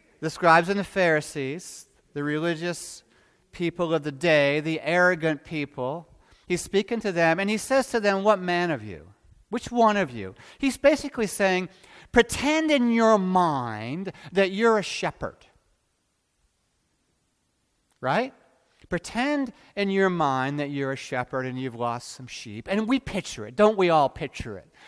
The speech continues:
We picture Jesus, and his hair's kind of flowing, right? And he's got a sheep,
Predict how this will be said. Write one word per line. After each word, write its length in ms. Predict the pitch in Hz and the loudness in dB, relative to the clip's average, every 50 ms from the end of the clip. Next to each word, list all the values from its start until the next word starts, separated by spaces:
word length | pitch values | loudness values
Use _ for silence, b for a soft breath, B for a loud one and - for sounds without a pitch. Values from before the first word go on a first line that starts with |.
| B B B B - | B B B B -2
We 100 | 180 170 | -2 -2
picture 340 | - - 196 180 - - 147 | 0 -2 -4 -4 -4 -6 -10
Jesus, 920 | 120 - 139 135 131 127 117 123 117 117 - - - - - - - - - _ _ _ _ b b b b b b b b b b b | -8 -8 -6 -4 -4 -4 -6 -8 -10 -10 -12 -14 -16 -18 -18 -18 -20 -20 -20 _ _ _ _ b b b b b b b b b b b
and 120 | 175 180 | -2 0
his 140 | 175 165 - | 0 0 0
hair's 460 | - - - 175 180 185 180 175 - | -2 -6 -4 0 2 2 2 2 0
kind 260 | - - 156 160 156 143 | -4 -8 -8 -6 -6 -8
of 80 | 135 | -10
flowing, 640 | - - 143 139 135 127 123 117 110 110 113 117 - _ _ _ _ _ _ _ _ _ | -12 -6 -4 -2 -2 0 -2 -4 -6 -8 -10 -14 -18 _ _ _ _ _ _ _ _ _
right? 340 | - 135 127 127 131 135 - _ _ _ _ _ _ _ _ _ _ _ _ B B B B B B B | -6 -4 -4 -4 -4 -6 -8 _ _ _ _ _ _ _ _ _ _ _ _ B B B B B B B
And 100 | 175 185 | -2 0
he's 120 | 190 160 | 0 2
got 180 | - 214 208 196 | 4 4 4 4
a 40 | 180 | 2
sheep, 600 | - - - - - 190 185 175 180 180 - - | 0 -2 -4 -4 -2 0 0 0 -2 -2 -6 -12